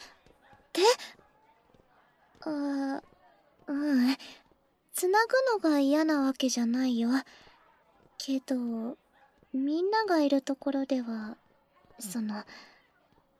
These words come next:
恥ずかしいかな。あ、あそこ！うっ！うっ！きゅ-、急にごめん。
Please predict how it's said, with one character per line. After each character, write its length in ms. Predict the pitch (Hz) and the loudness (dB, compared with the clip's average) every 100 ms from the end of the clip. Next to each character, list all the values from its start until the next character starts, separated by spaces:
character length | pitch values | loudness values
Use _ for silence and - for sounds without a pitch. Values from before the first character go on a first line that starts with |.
| _ | _
恥 280 | - 262 269 | -10 -8 -8
ず 160 | - - | -10 -12
か 240 | - 349 | -10 -10
し 360 | - - 320 254 | -10 -6 -4 -4
い 100 | - _ _ _ _ | -8 _ _ _ _
か 180 | - 220 | -10 -8
な。 280 | 214 208 202 | -6 -8 -12
あ、 40 | - - _ _ _ _ _ - _ _ _ _ _ _ _ - | -16 -20 _ _ _ _ _ -20 _ _ _ _ _ _ _ -6
あ 40 | 370 - - _ _ - 427 480 | -4 -4 -12 _ _ -6 4 8
そ 100 | 554 | 12
こ！ 80 | 587 | 10
う 60 | - | 8
っ！ 880 | - _ _ _ 640 587 640 - - - _ - - - - - - - _ _ _ _ _ _ _ _ | -8 _ _ _ 12 12 12 8 -4 -12 _ -20 -20 -20 -20 -20 -20 -20 _ _ _ _ _ _ _ _
う 40 | 233 | -6
っ！ 40 | 453 508 508 - - _ _ | -2 -4 -4 -12 -18 _ _
き 60 | 403 | -8
ゅ-、 20 | - _ _ _ _ _ - | -8 _ _ _ _ _ -20
急 180 | - | -16
に 320 | 453 480 466 440 - | -12 -10 -10 -12 -14
ご 120 | 415 | -12
め 60 | |
ん。 20 | 415 | -8